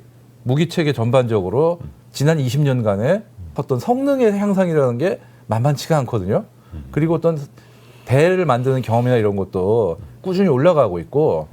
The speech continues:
Speaker 1: 그리고 사실 중국 항모에 대해서 뭐 이게 좋다 나쁘다 어쩌고 판단하는 것도 결국은 뭐 위성사진 같이 또 어떤 제한된 정보만 가지고 판단하는 거기 때문에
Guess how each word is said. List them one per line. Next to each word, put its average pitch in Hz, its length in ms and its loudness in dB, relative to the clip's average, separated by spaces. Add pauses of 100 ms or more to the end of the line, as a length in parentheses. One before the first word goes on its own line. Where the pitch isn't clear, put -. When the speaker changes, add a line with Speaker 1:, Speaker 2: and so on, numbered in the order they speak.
Speaker 1:
그리고 202 200 0
사실 220 280 -2
중국 196 480 -2
항모에 214 480 2
대해서 170 600 2 (240)
뭐 170 140 0
이게 160 220 2
좋다 170 300 -4
나쁘다 139 320 0
어쩌고 135 560 0 (100)
판단하는 185 480 0
것도 101 220 -4
결국은 139 400 -2
뭐 120 100 -2
위성사진 175 540 0
같이 107 400 -2
또 107 80 -2
어떤 110 320 -4 (400)
제한된 220 680 2
정보만 143 480 2
가지고 113 360 2
판단하는 175 520 2
거기 98 200 0
때문에 98 640 -2